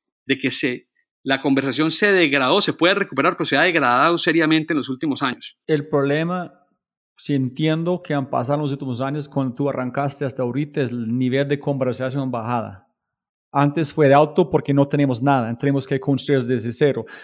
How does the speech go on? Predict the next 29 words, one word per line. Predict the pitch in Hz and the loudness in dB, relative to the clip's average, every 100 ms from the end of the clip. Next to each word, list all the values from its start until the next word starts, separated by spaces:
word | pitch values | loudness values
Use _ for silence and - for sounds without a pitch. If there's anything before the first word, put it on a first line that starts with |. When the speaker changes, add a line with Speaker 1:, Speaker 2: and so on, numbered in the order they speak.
| - | 0
Speaker 2:
Ahorita | 135 139 165 165 160 - | 6 8 8 6 2 2
estamos | 139 151 147 | 0 4 6
en | 139 | 6
abundancia, | 139 135 135 135 160 180 - 160 | 4 4 4 6 4 4 2 4
no | 139 135 | 6 6
vemos, | 123 139 139 151 - - - _ - | 6 4 4 2 0 -12 -20 _ 6
pero | 175 160 165 165 - _ _ _ - | 6 8 6 4 -4 _ _ _ -2
los | 147 143 | 4 6
Rappis, | 127 139 170 165 - 165 | 6 6 8 6 4 2
los | 143 139 110 | 4 2 2
Nubanks | 143 180 165 147 147 156 - - | 6 6 8 8 6 2 -10 -8
están | 127 - 135 127 | -2 2 2 4
viendo, | 143 151 151 147 147 - _ _ _ | 2 2 4 4 4 -2 _ _ _
no | 143 147 | 0 2
tenemos, | 147 147 170 156 143 - - - _ | 2 2 4 4 4 2 -2 -4 _
porque | 139 131 139 | -2 0 0
esos | 131 135 | -2 -4
problemas | - 135 151 156 143 143 - | -2 2 4 4 2 0 -2
en | 135 | -2
construyendo | - 135 - 131 147 147 | 0 -4 -2 0 2 4
en | 139 | 2
las, | 131 123 - | 0 -4 -8
en | 135 | -4
las | 127 117 - | -2 -2 2
fallas | 139 135 139 | 4 4 2
de | 127 | 0
las | 131 | 0
empresas | 127 123 131 113 | 0 2 2 2
grandes, | 113 151 208 262 | 4 6 6 2